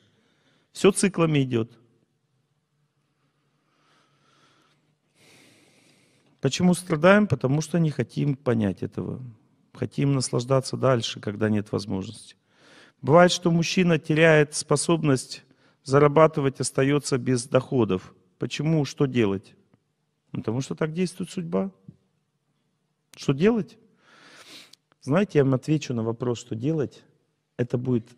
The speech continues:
самый главный ответ в моей жизни. Самый главный для сегодняшней лекции,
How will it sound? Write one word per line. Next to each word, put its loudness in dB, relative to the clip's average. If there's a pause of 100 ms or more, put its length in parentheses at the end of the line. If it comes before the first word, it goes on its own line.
самый 0
главный 0
ответ -2
в -18
моей -4
жизни. -10 (680)
Самый -2
главный 0
для -12
сегодняшней -6
лекции, -6